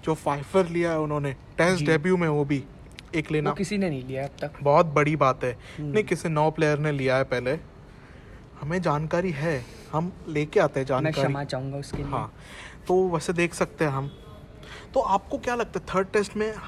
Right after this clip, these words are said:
Speaker 1: अक्षर पटेल का कैसा रहेगा परफॉर्मेंस? क्या फिर से फाइफर ले पाएंगे और बैट से भी कमाल दिखा पाएंगे, क्योंकि वो ऑलराउंडर है एक?
Speaker 2: जी, देखिए, अक्षर पटेल की जो स्ट्रेटजीज रही है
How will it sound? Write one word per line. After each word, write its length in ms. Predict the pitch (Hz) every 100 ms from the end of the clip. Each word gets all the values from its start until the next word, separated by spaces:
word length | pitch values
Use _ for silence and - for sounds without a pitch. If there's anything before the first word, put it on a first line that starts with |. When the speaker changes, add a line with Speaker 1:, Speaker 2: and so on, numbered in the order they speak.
| -
Speaker 1:
अक्षर 320 | - - - 208
पटेल 360 | 196 202 202
का 140 | 196 208
कैसा 420 | - 185 170 220
रहेगा 340 | 185 147 131
परफॉर्मेंस? 580 | 135 147 135 147 139 131
क्या 120 | 185 - - -
फिर 180 | - 175
से 160 | 160 226
फाइफर 480 | - 170 165 208 190
ले 160 | 196
पाएंगे 340 | 196 196 196 196
और 440 | 170 160 185 202 - - - - - -
बैट 320 | 151 135 156 -
से 140 | 190
भी 100 | 208
कमाल 340 | 202 185 202
दिखा 240 | 196 190 208
पाएंगे, 240 | 208 202
क्योंकि 280 | 165 165 160
वो 140 | 151
ऑलराउंडर 440 | 139 139 147 156 175
है 180 | 165 165
एक? 60 | - - - 156
Speaker 2:
जी, 260 | 170 156 - - - 160
देखिए, 260 | 196 240 -
अक्षर 300 | 156 - 233
पटेल 420 | 190 180 196 208
की 140 | 196 202
जो 240 | 196 196
स्ट्रेटजीज 640 | 185 - 147 160 175 170
रही 240 | 151 147 139
है 200 | 135